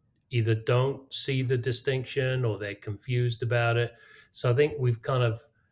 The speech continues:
debated that one extensively that we don't have to revisit. But I think one big challenge is, I think a lot of leaders, especially new leaders, are struggling on how to coach.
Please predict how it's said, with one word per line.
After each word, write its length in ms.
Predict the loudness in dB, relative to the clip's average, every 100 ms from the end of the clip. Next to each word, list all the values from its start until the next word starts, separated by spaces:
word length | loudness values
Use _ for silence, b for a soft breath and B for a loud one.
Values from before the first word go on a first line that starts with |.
| _ _ _ 0
debated 500 | 2 4 4 2 2
that 240 | 0 0
one 460 | 0 0 0 -4 -10 _
extensively 800 | -12 -8 -2 0 0 -2 -6 -10 -10
that 100 | -10
we 100 | -6
don't 200 | -6 -6
have 180 | -8 -8
to 100 | -10
revisit. 600 | -8 -12 -8 -8 -10 -14 -8
But 140 | -4
I 100 | -4
think 460 | -4 -2 -2 -6 -20 b b b b -8
one 420 | 0 2 2 0
big 220 | -2 -2
challenge 680 | 0 2 4 4 2 0 -6 -12 0
is, 600 | 2 4 2 -2 -8 _ _ _ _ _ _ _ _ _ _ -4
I 80 | -2
think 220 | 0 0
a 40 | 2
lot 220 | 4 4
of 80 | 2
leaders, 360 | 2 2 0
especially 520 | -2 -2 -2 0 0 4
new 260 | 6 4
leaders, 760 | 4 2 0 -6 -12 -14 -18 _ _ -8
are 320 | -4 -2 -2
struggling 800 | -4 -2 0 2 2 2 2 0 _ _ -6
on 140 | -2
how 220 | 2 2 2
to 80 |
coach. 760 | 0 0 0 0 -8 -16 -16